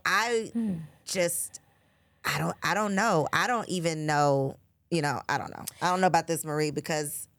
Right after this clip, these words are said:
Speaker 2: It's
Speaker 1: was he
Speaker 2: hard.
Speaker 1: abusive to the daughter?
Speaker 2: It's h-, and that's, that was gonna be my question.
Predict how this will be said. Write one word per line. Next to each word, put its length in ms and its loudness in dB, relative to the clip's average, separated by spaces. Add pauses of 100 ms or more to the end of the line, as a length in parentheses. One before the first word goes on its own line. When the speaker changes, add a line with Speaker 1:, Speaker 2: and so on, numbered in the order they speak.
Speaker 2:
It's 180 2
Speaker 1:
was 120 8
he 40 6
Speaker 2:
hard. 300 6
Speaker 1:
abusive 240 -2
to 100 -2
the 80 -4
daughter? 480 -2
Speaker 2:
It's 240 -2
h-, 140 -2
and 200 2
that's, 300 0
that 180 0
was 80 -4
gonna 120 2
be 80 2
my 120 -2
question. 640 -10